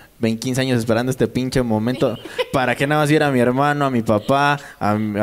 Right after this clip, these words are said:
Speaker 1: mi primo el po-, a mi amigo el Pollo y dos primos ahí, y como otros treinta". Dije, "Verga, qué güey, nada más vine a,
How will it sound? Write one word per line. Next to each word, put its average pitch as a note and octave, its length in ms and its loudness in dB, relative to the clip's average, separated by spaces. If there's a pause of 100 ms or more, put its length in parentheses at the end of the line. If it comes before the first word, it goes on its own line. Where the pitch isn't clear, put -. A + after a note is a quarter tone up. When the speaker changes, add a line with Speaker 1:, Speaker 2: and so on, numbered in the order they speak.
Speaker 1:
mi A2 120 2
primo C3+ 300 0
el A#2 100 0
po-, C#3+ 320 2
a C#3+ 80 0
mi C#3+ 80 2
amigo D#3+ 240 2
el C#3 80 0
Pollo E3 300 4
y C#3+ 40 2
dos D3 200 2
primos D#3 340 0
ahí, D3 320 4 (180)
y A#2 100 2
como B2+ 200 2
otros C#3+ 300 0
treinta". E3 480 -2 (520)
Dije, A#2 140 2
"Verga, B2 640 0 (760)
qué C#3+ 180 -2
güey, C#3+ 240 2
nada D3+ 160 -2
más D#3 180 0
vine D#3 180 2
a, D3+ 100 0